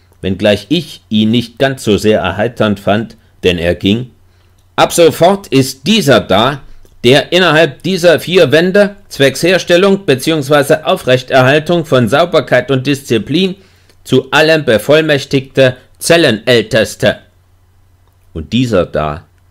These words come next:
war ich. Die beiden Schließer sind lachend abgegangen. Sie hatten ein gutes Gespür für den Punkt, an dem man aufhören muss. Und ich hatte überhaupt keine Vorstellung von dem Punkt, an dem man anfängt,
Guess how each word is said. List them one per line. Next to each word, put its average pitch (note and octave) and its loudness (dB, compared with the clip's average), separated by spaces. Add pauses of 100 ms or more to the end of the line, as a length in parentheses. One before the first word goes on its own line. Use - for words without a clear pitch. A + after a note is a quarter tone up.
(200)
war E2+ -6
ich. - -12 (1500)
Die D#2 -12
beiden A#2 -2
Schließer D#3 -2
sind B2 0
lachend B2 -4
abgegangen. C#3+ -2 (560)
Sie G2+ -2
hatten C3 -4
ein G#2 -2
gutes C#3+ -6
Gespür B2 -2
für A#2 0
den G2+ -2
Punkt, D3 -6
an A2+ -4
dem A2+ -4
man G#2 -4
aufhören F#2 -2
muss. - -12 (960)
Und G3 -8
ich - -4
hatte C3 2
überhaupt A#2 -2
keine B2 0
Vorstellung A#2+ -2
von A2+ -4
dem G#2 0
Punkt, - -6
an A2 -4
dem A2+ -2
man G2+ -2
anfängt, C#3 -4